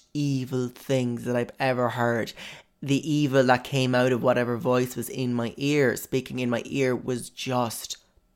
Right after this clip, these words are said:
palpable. You know, I knew, like, to my core that this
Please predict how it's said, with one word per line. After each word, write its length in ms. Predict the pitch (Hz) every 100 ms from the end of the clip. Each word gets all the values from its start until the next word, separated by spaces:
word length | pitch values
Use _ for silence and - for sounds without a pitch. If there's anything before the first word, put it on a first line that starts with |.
| _ _
palpable. 920 | - 127 127 127 123 - - - - - _ - - -
You 160 | 139
know, 140 | 135 120
I 120 | 127
knew, 640 | 131 127 127 135 131 117
like, 320 | 107 110 110 -
to 180 | 131
my 220 | 120 120 117
core 500 | - 127 120 113 107
that 340 | 117 117 _
this 360 | - 123 120 -